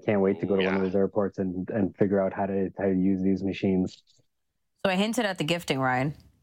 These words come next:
Speaker 3: Gift, gift, gift.
Speaker 1: Yes. So we're at that time of year,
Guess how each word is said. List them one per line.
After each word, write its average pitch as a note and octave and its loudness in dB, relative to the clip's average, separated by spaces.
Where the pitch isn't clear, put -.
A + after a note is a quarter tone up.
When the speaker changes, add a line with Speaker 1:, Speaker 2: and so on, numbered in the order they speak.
Speaker 3:
Gift, C#3+ -4
gift, C3 -4
gift. G2 2
Speaker 1:
Yes. A#2 -2
So A#2 0
we're A#2 2
at E3+ -2
that A#3+ 0
time F#3+ 0
of D#3 2
year, A#2 2